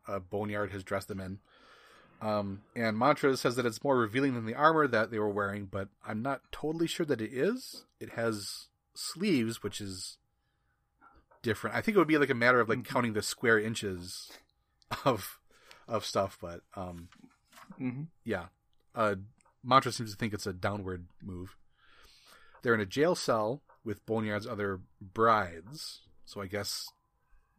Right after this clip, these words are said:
Speaker 1: Mantra's not the first bride that Boneyard has taken. Um, the other brides give Mantra a knife, and Mantra says, "Well, this isn't gonna be enough to kill, this is a little knife, this isn't gonna be enough to kill Boneyard." Uh, the brides say, "By tomorrow morning, it's not Boneyard you will wish to kill."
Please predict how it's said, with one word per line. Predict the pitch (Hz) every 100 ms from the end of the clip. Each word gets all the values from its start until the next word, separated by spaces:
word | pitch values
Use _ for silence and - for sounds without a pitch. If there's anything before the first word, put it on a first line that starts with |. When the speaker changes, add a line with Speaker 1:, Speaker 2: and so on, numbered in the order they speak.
| _ _ 117 113
Speaker 1:
Mantra's | 107 107 113 104
not | 101
the |
first | 101 110 95
bride | 101 95 92
that | 92 95 _ - - - - _ -
Boneyard | 104 101 95
has | 90
taken. | - 170 151 151 151 - - - _ _ _ _
Um, | 107 101 101 98
the | 123
other | 160
brides | 127 123 139 131
give | 113 101
Mantra | 110 117 101
a | 92
knife, | 92 113 147 - -
and | 87
Mantra | 90 98 95
says, | - 98 85
"Well, | 110
this | 160
isn't | 131 113
gonna | 107
be | 101
enough | 101 98 -
to |
kill, | - 107 -
this | 107 -
is | 117 101
a |
little | 95 104 101
knife, | 101 98
this | 110 98
isn't | 92
gonna | 92 90
be | 90 87 92
enough | 101 95
to | 95
kill | 95 85
Boneyard." | 110 110 104 104 104 - - - - - - - - - -
Uh, | 139 120
the |
brides | 98 143 208 -
say, | 165
"By | 143 131
tomorrow | 127 - 202 180 170 165
morning, | 151 151 135
it's | 113
not | 127 131 113
Boneyard | 110 123 117 107 92
you | 117
will | 107
wish | 95 -
to | -
kill." | - 165 123 156